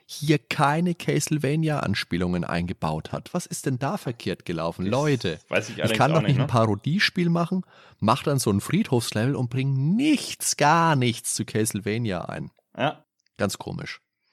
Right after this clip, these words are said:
Speaker 1: Und der Boss ist so ein japanisch-chinesisches Geisterdingens
Speaker 2: Mhm.
Speaker 1: namens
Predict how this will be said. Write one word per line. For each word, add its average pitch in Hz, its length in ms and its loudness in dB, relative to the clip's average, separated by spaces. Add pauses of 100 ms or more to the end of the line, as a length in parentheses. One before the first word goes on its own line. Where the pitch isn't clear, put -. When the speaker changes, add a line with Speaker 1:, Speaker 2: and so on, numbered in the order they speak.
(520)
Speaker 1:
Und 98 120 0
der 98 60 2
Boss 110 240 0
ist 110 100 0
so 101 100 2
ein 87 360 0 (680)
japanisch-chinesisches 98 1600 -2
Geisterdingens 101 960 2
Speaker 2:
Mhm. 113 60 2
Speaker 1:
namens 104 320 4